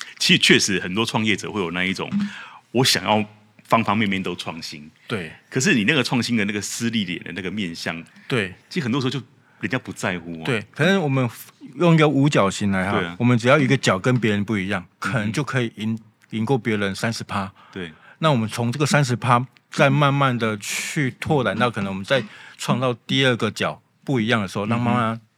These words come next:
Speaker 2: 让别人慢慢接受。
Speaker 1: 嗯哼。
Speaker 2: 就像我在一开始在开店的时候，设计菜单其实不会设计得太独特。
Speaker 1: 嗯哼。
Speaker 2: 一定是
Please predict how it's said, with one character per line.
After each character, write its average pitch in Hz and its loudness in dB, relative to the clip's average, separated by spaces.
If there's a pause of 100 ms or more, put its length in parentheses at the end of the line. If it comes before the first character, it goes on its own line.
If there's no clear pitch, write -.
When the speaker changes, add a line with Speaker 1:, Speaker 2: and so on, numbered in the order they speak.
Speaker 2:
让 127 -4
别 107 -4
人 98 -4
慢 104 -4
慢 101 -4
接 101 -6
受。 92 -8 (200)
Speaker 1:
嗯 104 -8
哼。 98 -10
Speaker 2:
就 190 -2
像 214 4
我 143 2
在 151 4
一 185 -6
开 165 0
始 - -6
在 127 -2
开 135 -4
店 143 -6
的 113 -8
时 - -12
候， 107 -6 (380)
设 156 0
计 139 0
菜 123 2
单 123 2
其 - -6
实 107 -8
不 120 -8
会 120 0
设 120 -6
计 113 -6
得 104 -6
太 120 -4
独 85 -12
特。 90 -8 (280)
Speaker 1:
嗯 107 -6
哼。 104 -8 (140)
Speaker 2:
一 127 -6
定 151 2
是 143 0